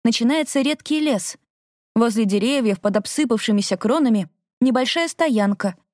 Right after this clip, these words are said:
где уже припаркованы три автомобиля. Льюис припарковался с самого края, подальше от других машин. Наверное, они принадлежат постояльцам. Молодой человек заглушил мотор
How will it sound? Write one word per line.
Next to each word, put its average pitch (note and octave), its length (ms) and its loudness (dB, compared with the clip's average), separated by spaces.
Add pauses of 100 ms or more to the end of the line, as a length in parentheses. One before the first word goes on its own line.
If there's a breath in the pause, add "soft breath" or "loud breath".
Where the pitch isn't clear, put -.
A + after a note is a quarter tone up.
(200)
где A#3 180 2
уже A3 200 0
припаркованы A#3+ 760 0
три A3 160 0
автомобиля. A#3+ 720 -2 (540)
Льюис B3+ 420 0
припарковался A#3+ 840 0
с B3 40 -6
самого D#4 420 0
края, A#3+ 460 -2 (320)
подальше A3+ 420 0
от F#3+ 80 0
других G3+ 320 0
машин. G#3+ 480 -2 (380)
Наверное, A#3 560 2
они G#3+ 160 2
принадлежат A3+ 580 0
постояльцам. C4 840 -2 (500)
Молодой B3 380 2
человек C4+ 480 0
заглушил A#3+ 520 0
мотор C4+ 520 0